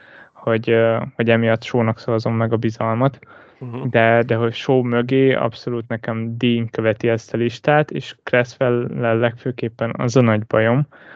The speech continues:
Speaker 1: hogy itt az öt pont nullás kategóriában z-,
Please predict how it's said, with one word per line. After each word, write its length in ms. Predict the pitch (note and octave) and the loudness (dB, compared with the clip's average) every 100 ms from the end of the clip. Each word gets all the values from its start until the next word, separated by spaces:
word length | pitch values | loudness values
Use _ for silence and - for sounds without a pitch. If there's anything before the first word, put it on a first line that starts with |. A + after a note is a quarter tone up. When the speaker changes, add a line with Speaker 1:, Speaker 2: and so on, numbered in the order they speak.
| - | -8
Speaker 1:
hogy 100 | - | -2
itt 120 | A2+ B2 | 0 2
az 140 | B2 | 0
öt 180 | D3 C3+ | 2 0
pont 280 | - B2+ A#2+ | 2 -2 0
nullás 400 | A#2+ A#2 A#2 - | 0 0 -2 -2
kategóriában 1200 | A#2 A2+ A#2 B2 B2 A#2+ A#2+ B2 C3 C#3 C#3+ - - _ | -4 -2 0 2 2 4 4 4 4 4 4 -2 -12 _
z-, 260 | A#2 A#2+ | -10 -8